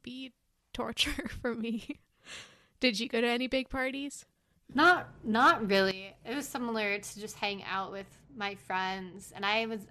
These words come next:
Speaker 2: I barely even knew about the existence of parties that were going on with, like, my school didn't even truly have a popular clique like you would see in the movies, but there were definitely, like, groups of people that I would say maybe had more social status if we were to push
Speaker 1: Mm-hmm.
Speaker 2: that or whatever.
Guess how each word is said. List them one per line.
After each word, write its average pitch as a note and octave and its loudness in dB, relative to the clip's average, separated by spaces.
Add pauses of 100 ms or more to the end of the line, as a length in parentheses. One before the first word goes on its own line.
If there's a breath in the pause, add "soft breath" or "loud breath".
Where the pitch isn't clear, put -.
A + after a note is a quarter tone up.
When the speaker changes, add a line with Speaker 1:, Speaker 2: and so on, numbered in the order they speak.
(360)
Speaker 2:
I A3 2
barely A#3+ -2
even B3+ -2
knew G3 -2
about F3+ -2
the F3+ -6
existence F3 -10
of F3 -12
parties D#3+ -10
that F3 -6
were F3 -10
going D#3+ -8
on D#3+ -6
with, E3+ -14
like, E3 -8 (540 soft breath)
my C4 6
school E4+ 0
didn't D#4+ -2
even A3 -2
truly G3 -4
have F#3+ 0
a F#3+ -8
popular F3+ -6
clique E3+ -8
like F3 -8
you G3+ -4
would F3+ -8
see F#3 -8
in G#3 -4
the A3 -2
movies, A3 -2
but G#3 -8
there G#3+ -4
were B3 -4
definitely, F#3+ -2
like, F3 -6 (720 soft breath)
groups C4+ -2
of A#3 -2
people G3 -6
that F3+ 0
I F#3 -4
would F#3+ -6
say G3 -6
maybe F3+ -4
had F#3+ -6
more B2+ -10
social - -10
status - -8
if G3+ -6
we F#3+ -4
were F3 -6
to - -14
push A#3+ -6
Speaker 1:
Mm-hmm. - -10
Speaker 2:
that - -6
or - -12
whatever. B2 -10